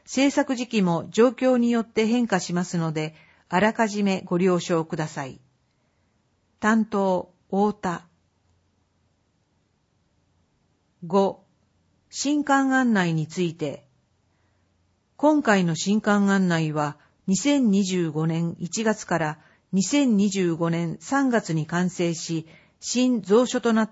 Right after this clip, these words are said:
た音訳、点訳図書の紹介です。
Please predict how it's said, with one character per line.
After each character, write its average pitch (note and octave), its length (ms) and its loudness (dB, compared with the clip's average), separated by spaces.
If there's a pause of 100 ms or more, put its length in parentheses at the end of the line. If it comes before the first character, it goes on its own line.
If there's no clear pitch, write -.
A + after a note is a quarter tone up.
た D#3 240 -2 (160)
音 A#3 260 2
訳、 G#3+ 320 -2
点 C4 400 -2
訳 B3+ 180 -2
図 B3+ 120 -2
書 G3+ 140 -2
の E3 100 0
紹 E3+ 260 0
介 D3+ 240 -4
で D3+ 140 -12
す。 - 320 -20